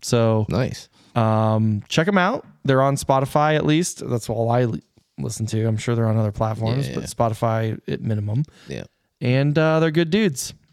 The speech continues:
Speaker 1: So, uh, I believe the guy's name is Joey, but Gavin is, is the guy I know. And, um, I'm gonna go meet up with him tomorrow.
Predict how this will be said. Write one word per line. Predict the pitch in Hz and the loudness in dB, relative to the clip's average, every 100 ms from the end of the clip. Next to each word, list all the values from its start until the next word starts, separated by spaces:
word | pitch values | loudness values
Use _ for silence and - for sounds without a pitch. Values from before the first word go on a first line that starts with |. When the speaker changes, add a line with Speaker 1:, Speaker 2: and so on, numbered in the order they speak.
| _ | _
Speaker 1:
So, | - 135 131 127 127 | -2 2 4 2 2
uh, | 123 120 120 120 | 2 2 2 2
I | |
believe | 127 135 | 0 0
the | |
guy's | 135 131 | 0 -2
name | 131 131 | -2 -4
is | 113 | -4
Joey, | 107 117 131 156 | 0 4 4 2
but | 127 117 | 2 0
Gavin | 120 117 123 123 | 0 2 2 2
is, | 120 113 | 0 -2
is | 117 127 110 | -6 -6 -6
the | 113 | -4
guy | 113 113 113 | -2 -2 -2
I | 113 | 0
know. | 127 170 208 - - - _ _ - | 0 0 -2 -10 -20 -20 _ _ -2
And, | 117 113 113 107 | 0 2 0 0
um, | 110 110 110 | 0 0 0
I'm | 110 120 | 2 2
gonna | 123 | 2
go | 127 | 2
meet | 131 | 2
up | 151 | 0
with | 160 | 0
him | 143 | 0
tomorrow. | 117 110 110 | 0 0 -2